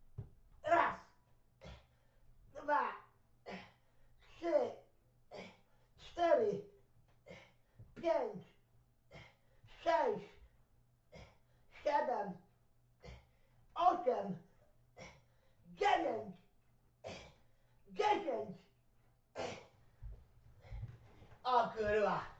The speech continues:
A! A! Dziesięć pompek. Miał dziesięć pompek, bo dziesięć pompek. I świeca.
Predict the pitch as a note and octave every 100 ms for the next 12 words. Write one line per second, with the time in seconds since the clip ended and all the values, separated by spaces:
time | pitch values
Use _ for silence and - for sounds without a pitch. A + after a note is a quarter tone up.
0 | - - - - - - - C4 F4 -
1 | - - - - _ _ _ - - -
2 | - G#3 - - C4 - - A#3+ B3+ B3+
3 | B3 C4+ C4+ - F3+ - - - - -
4 | - E3+ D#4 D#4+ D#4 D#4 D4 F4 F4 D#4
5 | G#3+ E4+ D4+ C4 G#3 C#4+ C#4 F4 E4 D#4+
6 | E4+ D#4+ C#4+ A#3+ - - - - - -
7 | _ - - G4 F4 - A3+ F3+